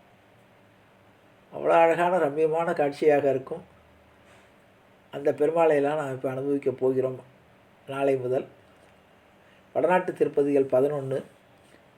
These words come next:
அதோடு நூத்தி ஆறு திவ்ய தேசங்கள் நிறைவு பெறும். இந்த நூத்தி ஆறு திவ்ய தேசங்களுக்கு நாம் பூத உடம்போடு சென்றவர்களை பெருமாள் நூத்தி ஏழாவதாகிய திருப்பார்கடலுக்கும்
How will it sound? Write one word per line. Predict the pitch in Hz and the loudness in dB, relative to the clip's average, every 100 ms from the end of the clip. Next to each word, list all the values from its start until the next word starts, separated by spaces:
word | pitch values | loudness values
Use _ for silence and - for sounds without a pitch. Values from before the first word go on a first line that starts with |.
| _ _ _ - _ - | _ _ _ -20 _ -4
அதோடு | 127 156 190 151 | 6 6 6 2
நூத்தி | 170 175 170 139 - - - _ _ _ _ _ _ _ _ - | -2 -2 0 0 -2 -12 -20 _ _ _ _ _ _ _ _ -8
ஆறு | 135 151 139 | 0 4 4
திவ்ய | 127 156 170 | 4 4 6
தேசங்கள் | 151 139 143 135 | 6 4 -2 -2
நிறைவு | 131 143 156 | 0 2 2
பெறும். | 135 135 170 - _ _ _ _ _ _ _ _ _ - _ _ _ _ - - | 4 2 0 -12 _ _ _ _ _ _ _ _ _ -20 _ _ _ _ -20 -14
இந்த | - 202 | -6 2
நூத்தி | 233 247 208 | 2 10 12
ஆறு | 196 180 | 12 6
திவ்ய | 208 233 196 | 4 6 6
தேசங்களுக்கு | 190 180 175 165 190 233 - - - - _ _ _ _ _ - _ - | 4 0 0 0 0 0 -4 -20 -20 -20 _ _ _ _ _ -20 _ -6
நாம் | 175 180 170 - - _ _ _ _ _ - - | 2 2 0 -16 -20 _ _ _ _ _ -20 4
பூத | 170 226 226 | 10 12 12
உடம்போடு | 185 180 180 190 196 | 10 8 8 6 6
சென்றவர்களை | 185 165 190 185 165 160 220 - - _ _ _ _ _ _ - | 2 2 4 6 6 6 2 -2 -18 _ _ _ _ _ _ 2
பெருமாள் | 165 196 196 208 - - - _ _ _ - | 4 6 6 4 2 -14 -20 _ _ _ -6
நூத்தி | 170 220 | -4 2
ஏழாவதாகிய | 214 196 190 175 175 170 156 160 143 | 8 10 10 6 6 4 4 2 2
திருப்பார்கடலுக்கும் | - 160 190 180 165 160 156 165 196 | 2 4 6 6 4 4 4 0 -6